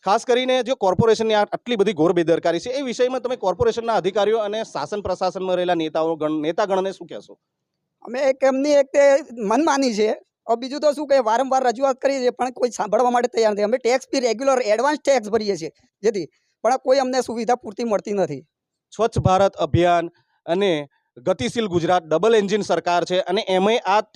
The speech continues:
Speaker 1: આ તમે અમદાવાદ જેવા મેગા સિટીની અંદર રહ્યા છો, શું તમને એવું લાગે છે?
Speaker 2: મેગા સિટી જેવું કંઈ લાગતું જ નથી.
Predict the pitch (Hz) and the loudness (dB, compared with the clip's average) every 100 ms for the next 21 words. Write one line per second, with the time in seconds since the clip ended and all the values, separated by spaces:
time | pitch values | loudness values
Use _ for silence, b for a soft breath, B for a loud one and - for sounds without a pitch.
0 | - 185 208 214 214 202 214 220 226 165 | -4 2 4 4 2 0 0 -2 -2 -2
1 | 175 202 214 208 202 202 170 160 196 185 | 2 4 2 2 0 -2 -2 -2 -4 -4
2 | 190 180 170 175 160 165 175 165 - 233 | -4 -2 -2 0 2 0 0 -6 -8 -4
3 | 202 202 196 156 196 214 - _ _ _ | 0 0 2 2 0 -4 -10 _ _ _
4 | _ _ - 180 175 285 240 277 285 262 | _ _ -8 -2 0 0 0 -2 -2 0
5 | 277 277 269 220 - 277 202 202 165 170 | 2 2 2 0 -2 -8 -2 -2 -2 -6